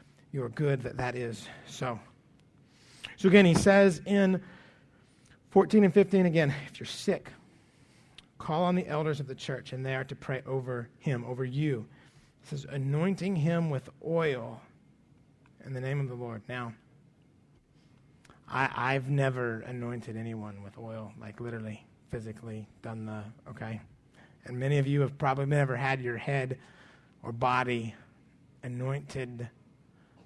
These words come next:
with oil, okay? I do not believe in this passage that James is expecting us, that God is expecting us to literally anoint your head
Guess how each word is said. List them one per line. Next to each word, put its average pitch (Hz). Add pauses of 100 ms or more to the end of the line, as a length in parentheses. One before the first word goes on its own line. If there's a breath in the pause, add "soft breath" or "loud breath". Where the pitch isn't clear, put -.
(140 soft breath)
with 117
oil, 123 (280)
okay? 113 (600 loud breath)
I 127
do 160
not 160
believe 170
in 147
this 139 (100)
passage 160 (400 loud breath)
that -
James 156
is 131
expecting 160
us, 160
that 120
God 156 (500 loud breath)
is 151 (240)
expecting 151
us 151
to 147
literally 160 (680 loud breath)
anoint 147
your 143
head 151